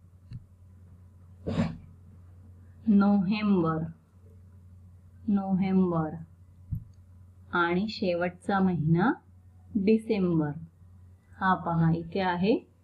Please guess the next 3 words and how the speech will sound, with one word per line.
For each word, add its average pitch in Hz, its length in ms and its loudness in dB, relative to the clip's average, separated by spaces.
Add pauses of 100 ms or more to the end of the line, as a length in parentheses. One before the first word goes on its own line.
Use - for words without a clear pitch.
(260)
डिसेंबर. 170 800 0 (3750)
आता 190 320 -2
आपण 196 400 0